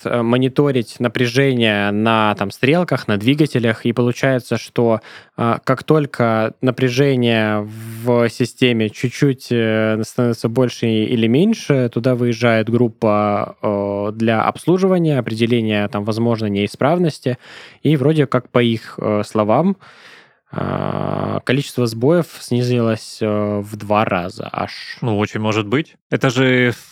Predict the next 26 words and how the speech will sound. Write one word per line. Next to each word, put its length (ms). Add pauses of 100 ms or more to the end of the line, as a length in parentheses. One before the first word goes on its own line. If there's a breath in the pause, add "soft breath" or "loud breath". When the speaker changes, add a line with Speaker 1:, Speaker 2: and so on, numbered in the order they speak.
Speaker 2:
в 60
целом 360
эту 880
систему 460
можно 340
перенести-то 1600
и 140
на 140
любое 440 (220)
предприятие, 640
наверное. 480 (560 loud breath)
Там 260
использовать, 480
например, 360
для 300
аудита. 640 (640)
Потому 300
что, 200
когда 260
у 80
тебя 200
есть, 440
э, 300
какой-то 300
чётко 380
выверенный 680